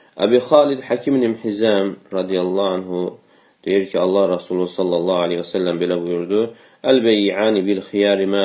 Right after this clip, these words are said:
ləm yetəfərraqa, fə in sadaqa və beyyənə burikə ləhumə fi bey'ihimə, və in kəzəbə və kətəmə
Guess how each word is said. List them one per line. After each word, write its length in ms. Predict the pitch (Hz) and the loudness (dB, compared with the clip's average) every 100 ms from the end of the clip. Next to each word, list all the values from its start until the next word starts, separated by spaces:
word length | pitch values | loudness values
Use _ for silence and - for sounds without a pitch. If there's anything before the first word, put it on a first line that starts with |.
| 95 | 0
ləm 140 | 92 90 | 0 -2
yetəfərraqa, 800 | 87 90 90 87 95 92 85 76 - - _ _ - | -4 -6 -4 0 0 0 0 0 -4 -12 _ _ -6
fə 100 | 92 | -2
in 80 | 95 | -2
sadaqa 540 | - 107 101 95 104 110 107 | -2 2 2 2 4 4 4
və 80 | 90 | 2
beyyənə 560 | 92 90 87 104 110 110 110 | 0 -2 0 0 2 2 0
burikə 460 | 95 95 90 - 87 | 0 0 0 -2 -2
ləhumə 360 | 101 107 107 110 | -2 -2 -4 -4
fi 140 | 107 98 | -4 -2
bey'ihimə, 680 | 104 95 113 113 98 87 82 - _ _ _ | 0 2 0 0 0 -2 -6 -12 _ _ _
və 120 | - 95 | -4 -2
in 160 | 95 | -2
kəzəbə 560 | - 110 98 95 107 117 113 | 0 0 4 2 6 6 6
və 80 | 92 - | 2 -2
kətəmə 500 | 107 110 104 110 110 | -4 0 0 2 0